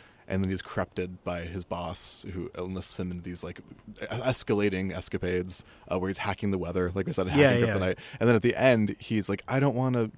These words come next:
Speaker 1: go down in history for being the guy who killed Superman," and he's redeemed by the example of Clark, and he saves the day. And, like,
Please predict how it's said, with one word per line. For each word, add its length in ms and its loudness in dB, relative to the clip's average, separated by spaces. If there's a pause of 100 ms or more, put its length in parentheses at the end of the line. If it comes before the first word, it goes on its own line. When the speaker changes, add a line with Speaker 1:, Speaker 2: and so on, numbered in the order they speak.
(140)
Speaker 1:
go 100 2
down 200 4
in 20 0
history 260 -2
for 80 -6
being 160 0
the 80 0
guy 140 4
who 80 6
killed 260 0
Superman," 520 0 (280)
and 100 0
he's 120 4
redeemed 460 2
by 120 4
the 80 -2
example 460 -2
of 100 -2
Clark, 300 -2
and 80 -2
he 40 0
saves 380 -2
the 100 -4
day. 340 -4
And, 140 -6
like, 220 -6